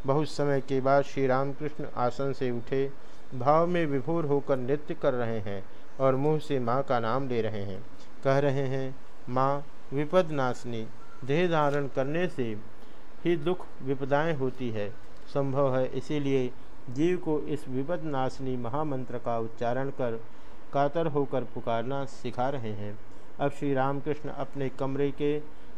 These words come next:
पश्चिम वाले बरामदे में आकर बैठे हैं। अभी तक भाव का आवेश है। पास है राखाल, मास्टर, नकुल वैष्णव आदि।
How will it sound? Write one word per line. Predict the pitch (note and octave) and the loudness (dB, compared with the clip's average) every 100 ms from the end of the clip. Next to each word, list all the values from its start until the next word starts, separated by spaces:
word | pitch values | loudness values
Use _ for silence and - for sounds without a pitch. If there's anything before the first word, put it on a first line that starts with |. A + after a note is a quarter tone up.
| - | 0
पश्चिम | D3 - F#3+ F3+ | 0 0 0 4
वाले | D3+ C#3 C#3+ C3+ | 4 4 2 2
बरामदे | B2 C3 C#3+ D3 D#3+ | 2 2 2 0 0
में | D3 C3+ | 0 -2
आकर | A#2 B2 C3 A#2+ | -2 -2 0 -2
बैठे | A2 A2 D3 | 0 -2 -2
हैं। | B2+ G#2+ G2+ - - - - C3 | -2 -2 -4 -4 -4 -4 -2 0
अभी | C3 E3+ | 0 0
तक | E3 C#3 | 0 0
भाव | A#2 B2+ C#3 | 0 2 2
का | C#3+ C3+ | 2 0
आवेश | C3+ A2+ A2+ C#3 | 0 0 0 -2
है। | - G#2+ G#2 G#2+ - - - - | -2 -2 -2 -2 -4 -4 -4 -2
पास | C3+ C#3 C3+ | 0 0 0
है | B2+ B2+ | 0 2
राखाल, | A#2 A2+ B2 B2+ B2+ B2+ - - - | 2 0 2 2 2 0 -4 -4 -2
मास्टर, | B2+ B2+ - C#3 C3+ C3+ - - B2+ | 0 0 0 0 0 -2 -2 -2 0
नकुल | C3+ C3+ D3 C3+ | 0 0 2 2
वैष्णव | B2 B2 - C3+ C3+ B2+ | 0 0 -2 -2 0 0
आदि। | B2+ A#2 G#2 | 0 0 -2